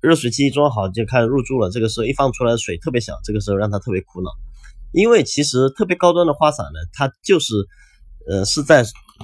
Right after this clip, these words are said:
大水量的一个情况下面，才能够把它的很多功能发挥出来的。譬如说汉斯哥雅的这个空气注入啊，它就是在水压特别大的情况下，呃，水会有一个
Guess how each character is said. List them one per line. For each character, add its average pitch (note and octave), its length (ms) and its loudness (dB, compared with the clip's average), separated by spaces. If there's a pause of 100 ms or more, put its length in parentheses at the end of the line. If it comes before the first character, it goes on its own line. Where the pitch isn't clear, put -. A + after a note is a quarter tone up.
大 A3+ 180 4
水 G#2 240 -4
量 G#2 200 -2
的 F#2+ 80 -2
一 F#2 100 -4
个 G#2 80 0
情 G2 220 -8
况 G2 200 -4
下 D#2+ 200 -8
面， D2 160 -18 (180)
才 - 160 -10
能 B2 180 0
够 B2+ 140 0
把 D#2+ 240 -8
它 B2+ 180 -2
的 A#2 140 -2
很 E2+ 180 -12
多 A#2 120 -4
功 E3 180 -2
能 C#3 140 -2
发 D#3 160 4
挥 D#3+ 120 -2
出 - 140 -18
来 F#2 120 -4
的。 - 100 -18 (100)
譬 C#3+ 80 2
如 C#3 100 2
说 D3 200 0
汉 C#3 160 -2
斯 A#2+ 120 -8
哥 B2+ 140 2
雅 A2 160 4
的 G2 140 -6
这 G#2 100 -4
个 G2+ 160 -2
空 D#3 160 -2
气 D3 200 2
注 C#3+ 180 0
入 D3+ 200 4 (380)
啊， G2 160 0
它 B2+ 160 2
就 C#3+ 100 0
是 C3 120 0
在 A#2+ 180 4
水 F#2 360 -2
压 D3 220 4 (200)
特 G3 180 4
别 A#2+ 320 0 (300)
大 E3+ 160 4
的 A#2 80 0
情 G#2+ 220 -2
况 A2 180 0
下， F2+ 140 -6
呃， F2 360 -10 (280)
水 F#2+ 320 -2
会 E3+ 200 4
有 F2 120 -2
一 F#2+ 60 -8
个 A2+ 80 -6